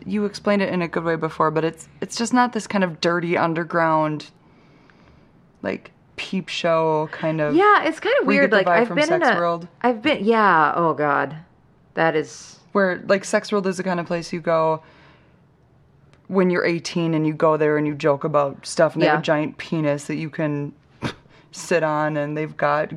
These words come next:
Speaker 1: the, you know, girls in a box that you can pay whatever, a dollar to watch, and just
Speaker 2: Yeah, yeah.
Speaker 1: gross.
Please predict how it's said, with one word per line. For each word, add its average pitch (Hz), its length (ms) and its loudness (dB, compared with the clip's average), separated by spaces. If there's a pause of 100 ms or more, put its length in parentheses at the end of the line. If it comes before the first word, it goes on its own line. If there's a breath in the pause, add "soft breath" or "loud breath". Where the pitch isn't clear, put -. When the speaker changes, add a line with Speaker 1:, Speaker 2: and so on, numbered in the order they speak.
(240)
Speaker 1:
the, - 180 -6 (440)
you 170 100 -2
know, 151 120 2
girls 147 340 0
in 151 40 0
a 147 40 0
box 143 380 0
that 160 60 -6
you 156 60 -4
can 156 160 -8
pay 151 360 -6 (1080 soft breath)
whatever, 160 320 2
a 156 80 0
dollar 156 340 4
to 151 80 -2
watch, 147 380 0
and 180 300 -6 (240)
just - 120 -8
Speaker 2:
Yeah, 170 420 4
yeah. 156 280 4
Speaker 1:
gross. - 400 -6